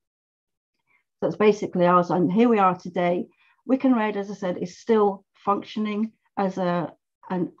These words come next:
Anglo-Dutch magazine. The Silver Circle forums and websites are also multilingual. We have Silver Circle websites in Russia,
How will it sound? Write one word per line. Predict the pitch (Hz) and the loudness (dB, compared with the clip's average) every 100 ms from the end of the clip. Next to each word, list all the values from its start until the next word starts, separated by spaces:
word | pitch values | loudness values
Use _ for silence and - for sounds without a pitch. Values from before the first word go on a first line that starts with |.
| _ | _
Anglo-Dutch | 196 202 208 196 185 180 _ _ - 190 190 - - _ _ | 0 2 2 2 2 -2 _ _ -4 -2 -2 -6 -20 _ _
magazine. | 196 190 196 190 190 208 240 - _ _ _ _ _ _ _ _ _ | -6 -4 -6 -4 -2 -2 -4 -6 _ _ _ _ _ _ _ _ _
The | 202 | -4
Silver | 262 233 226 | 4 4 4
Circle | 240 226 220 220 202 196 _ - | 2 2 2 2 2 0 _ -2
forums | 240 226 226 214 214 | 2 2 0 -4 -8
and | - 196 196 | -8 -4 -2
websites | 208 220 - 180 180 - - | -2 -4 -4 -2 -2 -6 -4
are | 175 170 | -2 -2
also | - 185 180 160 170 | 0 -2 -4 -6 -4
multilingual. | 170 160 175 185 240 240 233 226 | -4 -6 -6 -2 0 0 0 0
We | 208 196 | -2 -6
have | 190 185 175 _ _ _ - - | -4 -6 -6 _ _ _ -20 -8
Silver | 220 208 | -4 -2
Circle | 196 196 190 196 185 175 - _ _ _ _ - - | -4 -6 -6 -6 -6 -6 -8 _ _ _ _ -20 -6
websites | 202 202 196 180 170 - | -6 -4 -4 -2 -4 -10
in | 196 175 | -6 -6
Russia, | 151 196 226 - 226 220 | -2 -2 -2 -4 -4 -4